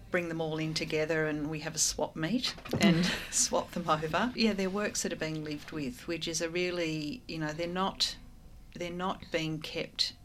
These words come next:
in, you know, climate controlled conditions. They are living in the real world, and,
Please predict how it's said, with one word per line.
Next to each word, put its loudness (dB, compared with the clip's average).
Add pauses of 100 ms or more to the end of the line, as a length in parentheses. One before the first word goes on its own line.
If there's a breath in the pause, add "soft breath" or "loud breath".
in, -2 (580)
you -4
know, -4
climate -2
controlled 0
conditions. -2 (540 loud breath)
They 2
are 4
living -4
in -4
the -2 (100)
real -2
world, -4 (220)
and, 0